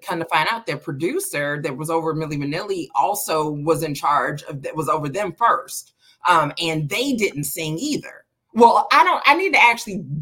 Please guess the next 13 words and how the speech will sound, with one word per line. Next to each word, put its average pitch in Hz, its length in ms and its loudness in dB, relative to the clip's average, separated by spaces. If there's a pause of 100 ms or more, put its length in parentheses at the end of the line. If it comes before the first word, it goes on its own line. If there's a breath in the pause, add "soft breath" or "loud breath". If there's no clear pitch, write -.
(180)
like, 151 240 -2
dig 190 240 0
into 180 240 -6
that. 143 160 0
I, 196 180 -2
I 190 40 -2
keep 285 160 -6
saying 220 160 -2
I'm 165 60 -2
gonna 160 100 -2
look 156 140 0
that 139 140 -2
up, 113 200 -6